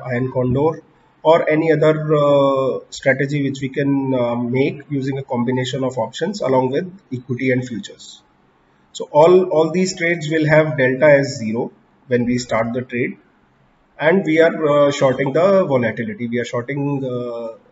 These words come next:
the high F volatility, the high volatility which we are, uh, perceiving. When to initiate? Uh, now strangles and straddles are something which we can, uh,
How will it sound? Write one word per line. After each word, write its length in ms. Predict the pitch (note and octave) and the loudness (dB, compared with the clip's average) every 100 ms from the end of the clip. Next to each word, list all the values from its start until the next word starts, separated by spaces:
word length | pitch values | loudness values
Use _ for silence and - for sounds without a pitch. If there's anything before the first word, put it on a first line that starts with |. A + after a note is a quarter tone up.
| _ - - | _ -20 -12
the 100 | B2 | -10
high 240 | - B2+ B2+ | -4 0 0
F 80 | B2 - - - | 0 -6 -18 -8
volatility, 600 | B2+ B2 A#2 C3 B2+ B2 - _ _ _ _ | -4 -2 -2 -2 -4 -6 -10 _ _ _ _
the 160 | C#3 C3 | -6 -4
high 220 | C#3 C3+ | 2 2
volatility 580 | C3 B2+ B2+ B2 B2+ C#3+ | 4 2 2 0 -2 -2
which 200 | E3+ C#3+ | -4 -6
we 120 | C3+ C3+ | 0 2
are, 260 | D3+ D3+ | 4 2
uh, 300 | C#3 B2+ A#2+ | 0 0 -2
perceiving. 480 | - A#2+ - G2+ G2 - _ - - _ _ _ _ _ _ _ _ _ _ _ _ _ | -4 -6 -6 -8 -8 -14 _ -20 -20 _ _ _ _ _ _ _ _ _ _ _ _ _
When 300 | C3+ D3+ F#3 | 4 4 4
to 100 | G3 | 2
initiate? 720 | F#3 E3+ E3+ F3+ F#3 - - | 2 2 2 2 2 -2 -4
Uh, 260 | C#3+ C#3+ D3 | 4 6 6
now 220 | D3+ D#3+ | 6 4
strangles 580 | D#3 F3+ D#3 F3 F#3+ F#3 | 4 2 2 4 4 4
and 200 | F#3 E3 | 2 0
straddles 400 | - D3+ D#3+ D#3+ | 0 2 2 0
are 80 | D#3+ | 0
something 360 | D3 C#3+ D#3+ | 0 -2 -2
which 180 | D3+ D3+ | -4 -4
we 120 | D#3 | -8
can, 360 | D3+ D#3 D3+ D3+ | -4 0 0 2
uh, 400 | C#3+ C3 C3 B2+ | 2 2 0 -2